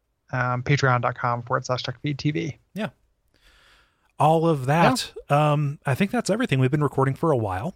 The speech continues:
Speaker 2: which is what we,
Speaker 1: Mm-hmm.
Speaker 2: what we always say now, nowadays.
Speaker 1: Yep.
Speaker 2: Um, I don't know if we have any deleted scenes, so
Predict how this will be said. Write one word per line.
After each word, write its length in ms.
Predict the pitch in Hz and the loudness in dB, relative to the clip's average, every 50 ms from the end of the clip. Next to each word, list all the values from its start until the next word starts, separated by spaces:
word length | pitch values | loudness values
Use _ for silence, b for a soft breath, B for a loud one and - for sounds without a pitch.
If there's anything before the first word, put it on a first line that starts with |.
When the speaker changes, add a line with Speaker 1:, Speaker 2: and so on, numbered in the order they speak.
| _ _ | _ _
Speaker 2:
which 180 | - 127 - - | -8 -6 -6 -6
is 60 | 120 | -6
what 140 | 123 113 110 | -4 -2 0
we, 60 | 110 101 | 2 4
Speaker 1:
Mm-hmm. 140 | 120 131 | 6 6
Speaker 2:
what 80 | 190 240 | 6 4
we 100 | - 117 | 4 2
always 220 | 107 104 101 98 - | 2 2 0 0 0
say 300 | - 120 127 165 175 - _ _ - | -2 -4 -6 -10 -10 -12 _ _ -4
now, 240 | 120 110 107 104 117 | -2 0 0 0 0
nowadays. 560 | 131 117 107 104 101 95 98 110 147 - - - _ _ _ _ _ _ _ _ _ _ - | -2 -2 -2 -2 -2 -2 -2 -4 -4 -6 -8 -8 _ _ _ _ _ _ _ _ _ _ 0
Speaker 1:
Yep. 100 | 110 117 | 2 2
Speaker 2:
Um, 340 | 113 113 113 110 113 117 - _ _ | 2 2 0 -2 -2 -6 -8 _ _
I 100 | - 127 127 | 2 4 4
don't 100 | 131 135 | 4 4
know 100 | 135 131 | 4 2
if 40 | 127 | 2
we 80 | 127 | 2
have 180 | 117 120 123 123 | 2 2 0 0
any 140 | 123 123 123 | 0 -2 -2
deleted 420 | 113 120 110 110 113 113 117 - | -2 -2 -2 0 -2 -2 -4 -4
scenes, 520 | - - 117 101 98 113 151 160 - - - _ _ _ | -4 -2 -2 -2 -4 -6 -6 -6 -6 -6 -8 _ _ _
so 460 | - - - 123 123 123 123 123 120 | -4 -2 0 0 0 0 0 -2 -4